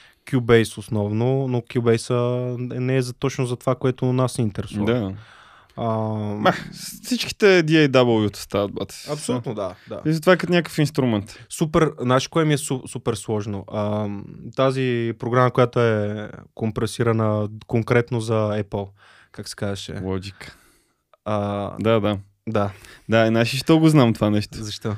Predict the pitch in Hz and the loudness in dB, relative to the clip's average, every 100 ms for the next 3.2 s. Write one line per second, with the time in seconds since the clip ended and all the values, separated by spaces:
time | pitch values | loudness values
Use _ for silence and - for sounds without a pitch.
0 | - - 110 - 117 113 - - 104 107 | -8 -4 -4 0 4 4 2 -2 0 -2
1 | 104 101 98 98 95 107 127 - _ _ | -2 0 0 -2 -2 -4 -8 -16 _ _
2 | _ _ 123 127 123 127 147 123 110 104 | _ _ 2 6 8 8 6 4 4 4
3 | 104 | 2